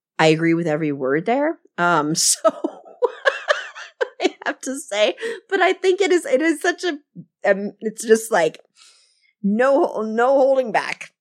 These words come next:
Not at all. You know, just gonna be completely honest and upfront. So, yeah. Um, so there are lots of things to, um, look at on, uh, there. I, I don't wanna go over the whole discography. I just wanted to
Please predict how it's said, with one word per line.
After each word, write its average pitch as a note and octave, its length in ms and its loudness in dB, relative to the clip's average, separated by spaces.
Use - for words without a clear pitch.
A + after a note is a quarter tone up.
Not F#3 340 4
at F#3+ 80 4
all. C#3 320 -2
You F3 180 2
know, D3+ 300 -4
just - 200 -8
gonna F3 100 0
be D#3+ 100 0
completely E3 520 0
honest D#3+ 400 4
and - 100 -8
upfront. C#3 540 -8
So, C3 320 -10
yeah. - 220 -8
Um, A3 260 4
so B3 260 2
there C4+ 260 2
are A#3 400 2
lots B3 320 0
of A3 100 -8
things E3 460 -4
to, F3+ 440 0
um, F#3+ 240 4
look F#3 260 0
at E3+ 300 4
on, D3+ 520 0
uh, C#3+ 180 -4
there. F3 160 0
I, G3+ 240 2
I G#3+ 80 4
don't A#3 160 -2
wanna G#3+ 140 0
go E3 240 0
over D#3+ 200 0
the - 140 -6
whole D#3+ 340 -4
discography. D3+ 540 -4
I F3 80 2
just F#3 260 -2
wanted F3 300 -2
to D#3 440 -2